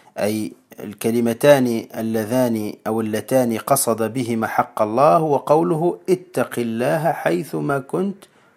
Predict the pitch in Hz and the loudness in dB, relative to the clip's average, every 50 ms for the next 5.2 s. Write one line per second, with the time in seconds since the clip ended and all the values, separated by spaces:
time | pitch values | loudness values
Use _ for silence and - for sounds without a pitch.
0 | _ - - - - 202 - - - 147 156 143 135 139 139 - - 131 127 131 | _ -2 -2 6 6 6 4 4 -4 -2 0 0 2 0 0 -2 -4 -4 -4 -2
1 | 139 170 - - 120 127 - 123 117 120 - 165 175 165 - 175 180 180 165 170 | -2 -2 -2 -2 -4 -4 -2 -4 -6 -2 -2 -4 -2 -2 -4 -2 -2 -2 -2 -2
2 | 156 - 156 131 113 - - 107 98 98 - - - - - - - - - 107 | -2 -2 -2 -4 -4 -6 -10 -10 -10 -10 -12 -14 -20 -20 -20 -20 -20 -8 -4 -4
3 | 113 107 - 147 147 147 139 127 107 - 120 113 - _ 151 151 - - 180 185 | -4 -2 0 2 2 4 4 2 0 -2 -6 -8 -2 _ 2 2 2 2 4 4
4 | 196 196 - - - - - - 131 117 113 120 113 107 107 101 107 123 151 165 | 4 4 2 -2 -4 -4 -2 -2 -4 -4 -2 -2 -2 -2 0 0 2 2 2 2
5 | 180 196 220 233 | 0 -4 -4 -8